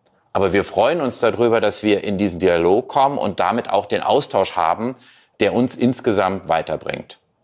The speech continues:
Und über diesen Dialog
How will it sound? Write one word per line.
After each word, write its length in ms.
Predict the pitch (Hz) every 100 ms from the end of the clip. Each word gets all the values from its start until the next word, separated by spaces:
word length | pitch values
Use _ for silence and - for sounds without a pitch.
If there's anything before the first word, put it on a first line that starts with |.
| _ _ _ _ _ - _ -
Und 440 | 110 110 107 107 - _ -
über 220 | 127 127
diesen 300 | 117 127 113
Dialog 760 | 101 98 92 85 113 170 202 -